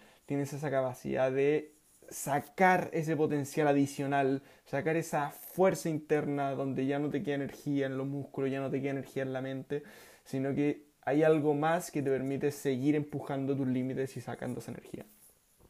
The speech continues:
Y es algo que a mí realmente me, me apasiona mucho en el término deportivo de,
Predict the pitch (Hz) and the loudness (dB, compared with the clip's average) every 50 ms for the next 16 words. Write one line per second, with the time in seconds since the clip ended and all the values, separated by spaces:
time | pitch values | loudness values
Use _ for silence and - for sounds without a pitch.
0 | _ _ _ _ _ - - - - - - - - - - - - - _ _ | _ _ _ _ _ -20 -20 -20 -20 -20 -20 -20 -20 -20 -20 -20 -20 -20 _ _
1 | _ _ - 160 165 175 185 196 196 196 202 196 - 190 190 196 202 185 175 165 | _ _ 2 4 4 6 6 8 8 8 8 8 6 6 8 8 8 8 8 6
2 | 175 185 185 170 165 170 175 175 165 - 180 170 160 151 147 98 127 143 131 131 | 6 4 4 4 4 4 2 0 0 0 0 2 2 2 0 0 0 0 2 2
3 | 135 - - 147 143 135 156 175 165 170 - 151 139 139 131 - 139 139 139 139 | 0 0 -2 -2 -2 0 0 0 -2 0 -2 -2 -2 -2 -2 -2 -2 -2 -2 -2
4 | 139 139 135 131 - - - 135 139 143 147 147 143 135 135 135 135 143 139 - | 0 0 0 -2 -2 -2 0 2 4 4 4 4 4 4 4 2 2 -2 -4 -8